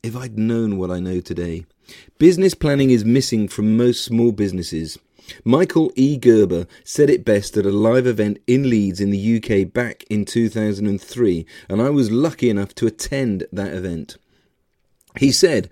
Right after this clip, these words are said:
"Most small businesses are not practicing anything. What do we do today? What do we do today? Busy, busy, busy, doing, doing, doing, reacting to the day."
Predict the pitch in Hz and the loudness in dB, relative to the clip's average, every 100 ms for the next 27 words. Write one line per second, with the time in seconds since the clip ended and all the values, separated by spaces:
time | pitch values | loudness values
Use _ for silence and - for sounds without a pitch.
0 | - - 101 123 143 - 127 131 127 101 | -16 -10 0 2 2 0 0 2 2 4
1 | 202 160 110 101 95 - 110 113 113 - | 4 4 -2 -4 -6 -4 0 0 0 -4
2 | - 107 - 101 - 101 98 - 98 92 | -10 -10 -8 -10 -6 -4 -6 -6 -6 -6
3 | - 80 78 _ - - _ _ 104 107 | -8 -10 -12 _ -20 -20 _ _ 0 4
4 | 170 160 147 143 135 127 127 107 107 131 | 6 8 6 6 4 6 6 6 6 6
5 | 139 131 135 123 117 113 101 104 131 139 | 6 6 6 6 8 6 6 4 2 2
6 | 127 131 131 117 127 131 107 135 139 127 | 2 2 2 4 2 2 2 4 4 4
7 | 127 131 131 113 113 117 107 113 123 - | 4 4 6 6 6 4 2 2 0 -6
8 | - 127 127 113 127 117 110 117 110 95 | -4 -2 0 -2 -2 0 0 0 0 -4
9 | 82 | -6